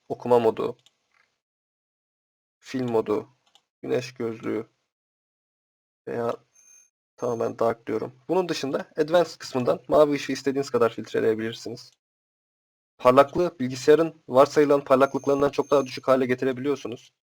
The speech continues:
Gözlerinizi ciddi miktarda rahatlatacak bir uygulamadır. Bilgisayarda daha uzun süre ve daha sağlıklı şekilde çalışmanızı sağlayacaktır. Buradan Advanced Settings kısmından on off şeklinde açıp kapatabilirsiniz. Yalnızca bu kısmı kullanabilirsiniz. Göstereceğim birkaç özellik daha var. Bu programı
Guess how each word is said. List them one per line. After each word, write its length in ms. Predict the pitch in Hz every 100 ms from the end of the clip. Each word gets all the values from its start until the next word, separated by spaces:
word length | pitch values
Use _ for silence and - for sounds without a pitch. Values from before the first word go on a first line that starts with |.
| _ _
Gözlerinizi 440 | 131 127 143 143 135
ciddi 280 | 135 - 170
miktarda 480 | 147 147 135 165 -
rahatlatacak 540 | 127 127 139 131 139 120
bir 60 |
uygulamadır. 500 | 107 110 107 117 - 143
Bilgisayarda 440 | 139 - 147 127
daha 160 | 127 156
uzun 180 | 135
süre 220 | 127 131 139
ve 120 | 120
daha 160 | 127
sağlıklı 400 | 147 131 117 -
şekilde 300 | - 120 117
çalışmanızı 640 | 117 - 123 - 120 131 165
sağlayacaktır. 760 | - 123 123 117 - - - _ - _ -
Buradan 160 | 160 -
Advanced 340 | 151 156 151
Settings 420 | - 143 - 139
kısmından 400 | - - 131 139
on 160 | 143 143
off 200 | 143 135
şeklinde 400 | 135 127 123 127 -
açıp 280 | - - -
kapatabilirsiniz. 640 | - 113 117 113 113 113
Yalnızca 440 | 123 123 113 113 - _ _ _ _ -
bu 60 | 123
kısmı 260 | - 107
kullanabilirsiniz. 800 | - 107 104 107 110 - - - _ - - _ _
Göstereceğim 460 | 143 - 156 156 147
birkaç 320 | - 160 -
özellik 400 | 131 120 113 -
daha 160 | 110 127
var. 220 | - - _ _ _
Bu 100 | 196
programı 540 | 190 165 147 156 185